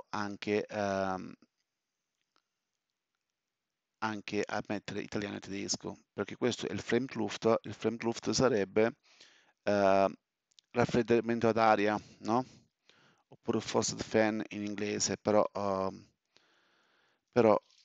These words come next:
eh, se metto, come ho già detto prima, anche la, la, anche la parola in inglese, eh, siamo, siamo rovinati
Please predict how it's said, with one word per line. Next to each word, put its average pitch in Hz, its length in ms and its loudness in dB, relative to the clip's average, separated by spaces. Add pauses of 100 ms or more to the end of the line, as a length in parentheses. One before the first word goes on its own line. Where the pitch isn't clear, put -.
eh, 101 260 -4
se 104 200 -2
metto, 104 580 -4
come 98 180 -6
ho 98 60 -2
già 101 100 -2
detto 104 160 -4
prima, 92 380 -6
anche 101 280 -8
la, 90 160 -6 (100)
la, 95 280 -6 (4000)
anche 113 360 -2
la 92 120 -6
parola 95 500 -2
in 95 380 -8
inglese, 104 760 -2
eh, 98 320 -8
siamo, 95 480 -6 (520)
siamo 98 680 -4 (360)
rovinati 101 800 -6